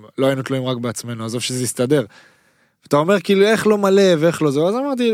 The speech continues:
בעצם, כל מי שאוהד מכבי תל אביב, לא, לא בא היום,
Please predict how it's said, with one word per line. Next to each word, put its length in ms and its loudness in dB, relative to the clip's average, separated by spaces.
בעצם, 460 0
כל 200 2
מי 100 0
שאוהד 320 2
מכבי 280 -2
תל 140 -2
אביב, 360 -8
לא, 80 -8
לא 160 2
בא 240 2
היום, 300 -4